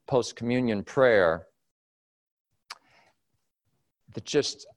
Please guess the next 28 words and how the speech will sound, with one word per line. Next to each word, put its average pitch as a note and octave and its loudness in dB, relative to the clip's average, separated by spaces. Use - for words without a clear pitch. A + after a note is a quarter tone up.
appeals D3 -4
to - -10
your B2+ -2
imagination B2 -6
of G#2+ -4
that A2+ -2
beautiful A#2+ -4
experience B2 -6
that - -16
we A2 -6
hope A#2+ -6
that B2 -10
we've A2+ -6
had A#2 0
in A#2+ -6
common A#2+ 0
at G2 -8
some A#2+ -4
point C3 -4
in A2 -8
our G#2 0
life A2 0
that - -8
allows A2 2
us - -2
to - -20
turn G#2+ -6
towards G#2 -4